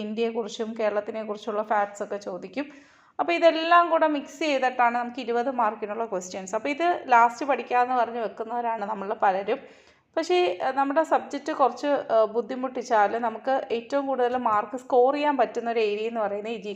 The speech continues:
കെ പോർഷൻസ് ആണ്. അപ്പോൾ ഇത് നമുക്ക് വിട്ട് കളയാൻ വേണ്ടിയിട്ട് പറ്റില്ല. ഇവിടുന്ന് ക്വസ്റ്റ്യൻ ചോദിക്കുന്നതെന്ന് വെച്ചാൽ മെത്തഡോളജിയിൽ നിന്നൊരു അഞ്ചാറ് മാർക്കിനുള്ള ക്വസ്റ്റ്യൻസ് ഉണ്ടാവും. നവോത്ഥാനത്തിന്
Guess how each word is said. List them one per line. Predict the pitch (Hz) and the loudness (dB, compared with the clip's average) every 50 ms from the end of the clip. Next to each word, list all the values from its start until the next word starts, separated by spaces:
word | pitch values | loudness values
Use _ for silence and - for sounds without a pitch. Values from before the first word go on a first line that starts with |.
| 202 208 | -6 -6
കെ | 214 208 208 | -6 -2 -2
പോർഷൻസ് | 196 190 - 208 196 196 208 185 170 | -4 -4 -4 -8 -12 -8 -6 -6 -6
ആണ്. | - - - - _ _ _ - - - - - - _ | -6 -8 -12 -20 _ _ _ -20 -20 -20 -20 -20 -20 _
അപ്പോൾ | - - 320 | -4 -4 -2
ഇത് | 311 330 | 0 2
നമുക്ക് | 311 294 285 320 302 | 0 0 0 0 -2
വിട്ട് | 285 302 - 311 | -2 0 2 4
കളയാൻ | 285 277 269 269 269 269 | 4 6 4 4 2 0
വേണ്ടിയിട്ട് | 254 254 254 240 262 262 254 | -4 -6 -4 -4 -2 0 0
പറ്റില്ല. | 220 - - 233 196 208 233 302 330 - | -2 0 -4 -4 0 2 2 2 2 0
ഇവിടുന്ന് | - 262 254 285 285 311 302 302 | -4 -2 -2 0 0 0 0 -2
ക്വസ്റ്റ്യൻ | 285 277 - - 302 311 294 302 | -2 -2 -2 -2 -2 0 2 2
ചോദിക്കുന്നതെന്ന് | 277 262 277 269 285 269 285 285 277 269 226 | 0 0 0 -4 -2 -2 -2 0 0 -2 -4
വെച്ചാൽ | 277 - 247 254 254 | -2 -2 -2 0 0
മെത്തഡോളജിയിൽ | 226 - - 247 254 247 247 254 254 254 277 277 | -2 -2 0 2 4 4 4 4 2 0 -2 -2
നിന്നൊരു | 277 254 208 240 302 - - - - - _ _ _ - 247 | -2 0 2 0 0 -2 -4 -12 -20 -20 _ _ _ -2 -2
അഞ്ചാറ് | 247 240 277 262 262 277 285 269 | 0 2 4 4 4 4 4 4
മാർക്കിനുള്ള | 247 226 233 - 240 233 226 233 240 240 | 2 2 2 -2 -6 -4 -2 -2 0 0
ക്വസ്റ്റ്യൻസ് | 220 220 - 240 233 226 226 240 214 | -2 -2 -2 -4 -4 -4 -2 -4 -2
ഉണ്ടാവും. | 185 185 190 208 262 339 - - - - - 269 | 0 4 4 4 4 2 0 -8 -16 -4 2 4
നവോത്ഥാനത്തിന് | 262 254 262 294 294 294 294 294 285 285 277 285 294 285 339 | 4 4 6 4 4 4 4 4 4 2 0 0 0 0 0